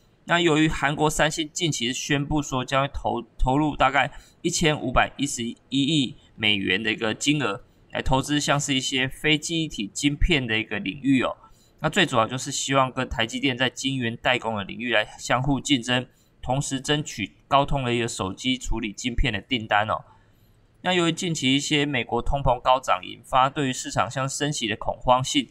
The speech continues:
那其实科技类股啊相对是比较，近期比较弱势的表现哦。那以周三来看的话，受到被-，费半的重挫，那其实台积电也是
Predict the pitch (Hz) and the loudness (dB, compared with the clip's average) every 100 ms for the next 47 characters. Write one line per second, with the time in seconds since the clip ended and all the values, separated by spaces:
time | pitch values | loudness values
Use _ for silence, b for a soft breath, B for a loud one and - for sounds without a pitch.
0 | b b b 131 143 131 - 165 160 160 | b b b -6 -4 -4 -2 -2 2 2
1 | 135 117 98 101 98 117 131 135 131 - | 2 0 0 4 4 4 -2 -2 -6 -8
2 | - 120 117 - B 156 139 110 - 120 | 0 2 2 0 B -6 -4 -4 -2 0
3 | 143 127 - 110 - 80 - 139 120 - | 2 0 0 -4 -4 -6 -4 -2 -2 -4
4 | b b b 160 131 139 135 165 147 120 | b b b -2 0 0 -2 2 2 2
5 | 151 139 139 131 - 135 123 _ - 135 | 2 0 4 2 4 2 0 _ -2 -2
6 | - - 160 151 143 123 143 131 - 135 | -2 -4 0 2 2 2 -2 -2 0 0
7 | 117 131 135 - 127 127 147 131 110 131 | 2 0 -2 -2 -2 -2 -4 -2 -4 -10